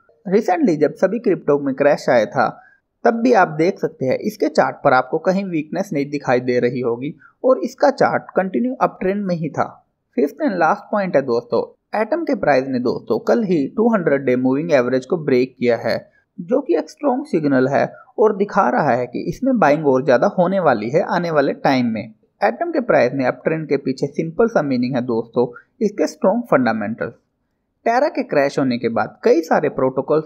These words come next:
पाइवेटेड प्रोजेक्ट रीलॉन्च किए गए Cosmos प्लेटफॉर्म के ऊपर। इसके अलावा प्रोटोकॉल बिल्डर Delphi डिजिटल ने भी Cosmos को प्राइमरी ब्लॉकचेन के लिए सिलेक्ट किया है, जिस पर वो अपने न्यू प्रोजेक्ट बिल्ड करेंगे।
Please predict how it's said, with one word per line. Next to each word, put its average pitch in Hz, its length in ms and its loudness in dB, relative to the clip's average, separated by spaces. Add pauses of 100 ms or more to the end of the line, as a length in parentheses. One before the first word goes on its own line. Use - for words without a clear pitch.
पाइवेटेड 113 520 0
प्रोजेक्ट 110 460 -2 (380)
रीलॉन्च 262 420 2
किए 131 260 0
गए 233 220 2 (220)
Cosmos 330 420 0
प्लेटफॉर्म 123 460 0
के 120 140 -2
ऊपर। - 360 -8 (260)
इसके 262 280 -4
अलावा 160 320 4
प्रोटोकॉल 180 520 0
बिल्डर 131 420 2 (320)
Delphi 226 360 2
डिजिटल 165 480 0
ने 151 100 0
भी 127 160 0 (120)
Cosmos 233 380 0
को 165 200 2
प्राइमरी 156 440 0
ब्लॉकचेन 131 460 -2
के 123 120 -6
लिए 120 120 -2
सिलेक्ट 123 400 -2
किया 143 240 0
है, 147 160 -2 (420)
जिस 233 180 -4 (100)
पर 202 100 4
वो 151 160 2
अपने 135 240 0
न्यू 139 220 -6
प्रोजेक्ट 135 460 -2
बिल्ड 170 280 0
करेंगे। 107 440 -2